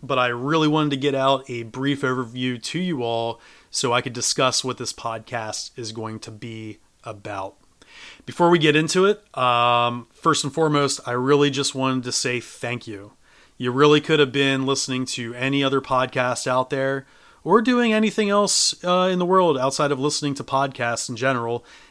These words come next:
and you decided to tune in to my very first episode.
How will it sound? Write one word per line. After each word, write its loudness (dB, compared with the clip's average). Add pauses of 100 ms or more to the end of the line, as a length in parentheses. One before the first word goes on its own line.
(140)
and -2
you 0
decided 0
to -4
tune -2
in -2 (140)
to -6 (140)
my -2
very -2
first -6
episode. -10